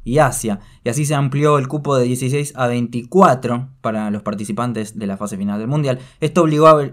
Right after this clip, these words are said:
variar el formato del torneo, pero de eso nos vamos a encargar más adelante. Por ahora nos metemos en las eliminatorias, donde África pasó de un solo cupo a dos. Veintinueve países se anotaron buscando esos dos lugares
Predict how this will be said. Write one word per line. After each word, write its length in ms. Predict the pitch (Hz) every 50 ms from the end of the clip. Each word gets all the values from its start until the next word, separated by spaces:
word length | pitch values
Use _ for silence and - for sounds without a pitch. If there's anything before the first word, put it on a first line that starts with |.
| 131
variar 380 | - 120 120 120 139 175 165 135
el 120 | 120 107
formato 400 | 104 - 107 113 127 131 131 131
del 100 | 123 127
torneo, 380 | 127 139 135 139 143 139 147 143 - - - _ _ _
pero 260 | - 160 156 156 151 -
de 260 | - 143 135 135 143
eso 220 | 143 - - 139
nos 160 | 127 127 120
vamos 260 | 120 123 127 123 123 120
a 40 |
encargar 480 | 113 107 104 104 107 107 107 107 101 101
más 340 | 104 110 113 110 110 110 -
adelante. 420 | 104 95 92 95 101 - - 101
Por 160 | - 131 135
ahora 200 | 151 165 180 180
nos 140 | 165 156 147
metemos 440 | 160 147 143 175 165 170 170 160 165 - _ _ _ _ _
en 180 | - 165 156 156
las 240 | 151 151 147 - - -
eliminatorias, 960 | 147 143 143 139 139 135 131 131 139 135 220 214 196 175 160 156 160 160 - - _ _ _ _
donde 320 | 175 185 185 185 180 180
África 420 | 175 180 175 185 170 165 165 160 -
pasó 380 | 139 139 135 - 151 143 139
de 180 | 143 131 131 143
un 200 | 190 214 214 196
solo 260 | 196 202 190 180 170
cupo 340 | 175 190 190 185 185 185 - -
a 80 | 123
dos. 360 | 117 104 104 98 - - - _ _ _ -
Veintinueve 600 | - 135 147 151 143 143 165 185 190 185 180 180
países 480 | 165 165 165 175 170 - 175 160 160
se 120 | - - 147
anotaron 500 | 143 147 147 143 156 156 156 151 156 156 - - - -
buscando 540 | 147 139 131 - 160 151 156 151 143 - -
esos 160 | 147 131 143
dos 80 | 151 170
lugares 420 | 180 175 175 170 175 175 - -